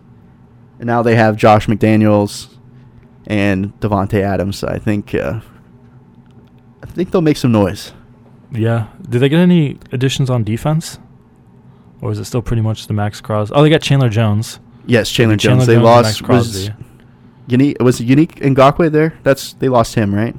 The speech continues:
Speaker 2: Uh, I, I believe so. I don't know. He's been bouncing around ever since he was in
Speaker 1: It is hard to
Speaker 2: Minnesota.
Speaker 1: keep track of him.
Speaker 2: But yeah, they'll be good. There'll be a lot of good teams in the A F C.
Speaker 1: It's gonna be a brutal division.
Speaker 2: I'm glad the Bears aren't in the A F C.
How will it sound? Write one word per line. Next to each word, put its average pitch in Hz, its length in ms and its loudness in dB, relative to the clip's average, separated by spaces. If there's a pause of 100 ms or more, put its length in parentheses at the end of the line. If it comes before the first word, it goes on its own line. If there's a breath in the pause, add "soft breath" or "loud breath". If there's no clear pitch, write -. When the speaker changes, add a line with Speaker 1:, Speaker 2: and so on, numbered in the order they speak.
(140)
Speaker 2:
Uh, 113 60 -6
I, 104 380 -4 (120)
I 107 40 -10
believe 98 280 -8
so. 95 120 -8
I 104 40 -2
don't 117 100 -2
know. 95 60 -4
He's 131 140 -2
been 160 140 4
bouncing 107 360 2
around 110 180 2
ever 101 140 -2
since 107 180 -6
he 107 60 -4
was 95 100 -6
in 90 80 -4
Speaker 1:
It 127 80 4
is 147 140 4
hard 139 220 4
to 123 80 4
Speaker 2:
Minnesota. 92 140 2
Speaker 1:
keep - 60 -4
track 107 240 2
of 101 60 -2
him. 104 180 -4 (1700 soft breath)
Speaker 2:
But 113 100 -4
yeah, 113 60 -2
they'll 135 120 2
be 151 100 2
good. 110 200 2
There'll 110 100 -2
be 131 280 -4
a - 760 -20
lot 120 100 -2
of 113 60 -6
good 98 160 -8
teams 90 400 -12
in 95 140 -8
the 92 100 -8
A 87 140 -10
F 85 100 -14
C. 90 300 -14 (480)
Speaker 1:
It's 120 100 -6
gonna 113 100 2
be 98 100 0
a - 20 -4
brutal 85 280 -4
division. 101 400 -8 (160)
Speaker 2:
I'm 104 160 -8
glad 101 300 -4
the 101 80 -8
Bears 92 280 -6
aren't 92 180 -8
in 90 80 -10
the 90 120 -10
A 87 60 -12
F 90 80 -14
C. - 320 -18